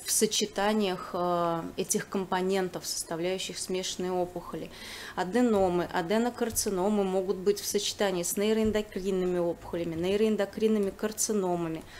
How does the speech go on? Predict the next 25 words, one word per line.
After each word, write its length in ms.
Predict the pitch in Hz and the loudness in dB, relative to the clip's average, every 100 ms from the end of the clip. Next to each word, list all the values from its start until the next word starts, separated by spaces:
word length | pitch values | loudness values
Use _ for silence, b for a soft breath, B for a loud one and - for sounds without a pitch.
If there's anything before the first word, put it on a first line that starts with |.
| B B B - | B B B -6
А, 480 | 175 180 185 180 - - - - - | -2 0 2 0 -2 -10 -20 -20 -2
также, 400 | 220 226 208 190 | 4 4 2 2
э, 600 | 214 208 202 - 190 190 185 | 4 4 4 2 2 2 2
нейроэндокринные 760 | 196 185 190 190 190 202 196 | 2 2 2 0 2 2 4
неоплазии 580 | 180 180 175 190 180 214 | 2 0 0 0 0 2
могут 320 | 233 214 202 | 4 4 2
быть 200 | 185 240 | 0 -2
в 60 | - | 0
сочетании 540 | - - - 233 233 | 0 0 2 2 2
с 80 | 214 | 0
плоскоклеточными 1040 | - 208 - 214 220 202 180 - - 185 | 0 -2 0 0 4 2 2 -6 -4 -2
раками, 440 | 180 190 240 277 254 | 0 -2 0 2 2
если 260 | 190 - | 2 -2
мы 280 | 185 190 190 B B B | 0 2 0 B B B
говорим 520 | 175 180 180 185 196 - | -4 -2 0 2 0 -2
о 160 | 180 175 | 0 0
пищеводе 800 | - 185 - 196 262 262 202 190 - | 0 -4 -4 0 0 2 0 -2 -2
и 200 | 247 247 - | -2 -2 -2
об 180 | 208 | -2
анальном 440 | 185 175 190 185 175 | 0 -2 -2 -2 -4
канале. 560 | 175 190 185 160 143 - - - - - B B B B B B B B B - - - | -4 -2 -2 -4 -6 -12 -20 -20 -20 -20 B B B B B B B B B -20 -20 -2
А, 320 | 214 226 226 214 B B | 2 4 4 2 B B
смешанной 840 | - 277 359 359 269 208 156 156 - | 4 8 8 6 4 4 2 -4 -2
эта 340 | 214 254 269 | 2 4 4
опухоль, 600 | - 226 220 269 359 349 | 6 4 4 0 2 2